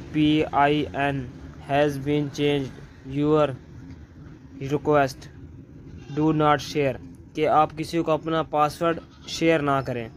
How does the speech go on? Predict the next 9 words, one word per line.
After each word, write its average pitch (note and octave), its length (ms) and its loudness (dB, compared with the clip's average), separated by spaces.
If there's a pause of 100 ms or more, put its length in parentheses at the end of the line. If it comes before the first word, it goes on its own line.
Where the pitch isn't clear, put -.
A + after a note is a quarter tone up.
(580)
अगर D3 220 4
उसके D#3+ 260 2
पास D#3 260 4
आपका D#3 420 4
पासवर्ड D3+ 480 2
चला D3+ 280 2
जाएगा D3+ 480 2
तो D3+ 200 0
आप C3+ 360 2